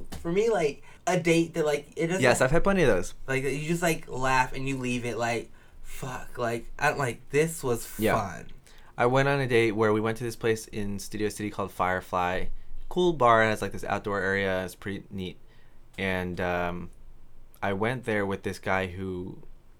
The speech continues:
Speaker 2: in my mind, he was, like, out of my league. That's what I
Speaker 1: Mm-hmm.
Speaker 2: thought, 'cause I thought he was so handsome, and I was, like, nervous for it. Um, right away, we hit it off. We hung, we went, we were chatting and joking for, like, four hours, maybe five hours.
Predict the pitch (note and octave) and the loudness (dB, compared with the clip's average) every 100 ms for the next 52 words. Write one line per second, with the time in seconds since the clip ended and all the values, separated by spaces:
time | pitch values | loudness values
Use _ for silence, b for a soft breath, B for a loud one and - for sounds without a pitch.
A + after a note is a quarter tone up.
0 | - - G#2 F#2+ F2+ G2+ F2+ F2+ F2 E2+ | -16 -8 -4 -2 -2 -2 -2 -4 -4 -6
1 | E2+ D#2+ D#2+ - - - E2+ F#2 E2 D#2+ | -6 -8 -10 -14 -18 -12 -10 -10 -10 -12
2 | D#2+ F2 C3 C#3 F2 B2 G#2 G2+ - D2+ | -10 -8 -8 -8 -8 -6 -6 -8 -8 -6
3 | F2+ A#2 - - - D#2+ F#2 E2 E2 - | -4 -6 -10 -16 -14 -12 -12 -10 -10 -10
4 | - - A#2+ G#2 G2+ - F#2+ G2 b b | -10 -8 -8 -8 -8 -8 -8 -8 b b
5 | b b - F2+ F2+ E2+ E2 F2+ F2 - | b b -14 -10 -8 -8 -8 -8 -8 -10
6 | - E2 E2 E2+ - - - - - - | -8 -8 -6 -10 -16 -20 -20 -20 -20 -20
7 | - - - - - - - F#2 F2+ F2 | -20 -20 -20 -20 -20 -16 -8 -4 -4 -6
8 | - - G#2+ B2 C3 A#2 G#2 G2 G2 F#2+ | -12 -4 4 4 6 4 4 4 2 0
9 | F#2+ F#2 G2+ G2 F#2 E2+ F2 F2 - - | -6 -6 -6 -4 -2 -4 -6 -10 -16 -20
10 | - - - - - - G2 G2 A#2 - | -20 -20 -20 -20 -18 -12 -10 -8 -10 -10
11 | G#2 G2+ A2+ G#2+ G2+ A#2+ A#2+ - - - | -10 -8 -10 -10 -8 -8 -8 -14 -20 -14
12 | - A#2+ D3 A#2 F2+ F#2 G#2+ G#2 - F2 | -8 -6 -4 -6 -6 -8 -8 -10 -10 -12
13 | - - - A2+ A2 - E2 B2 G2+ - | -12 -12 -6 -4 -4 -6 -6 -6 -6 -10
14 | E3 A2 A2+ B2+ - - - G#2+ - - | -10 -10 -8 -12 -14 -12 -10 -8 -8 -8
15 | G#2 - - | -8 -10 -14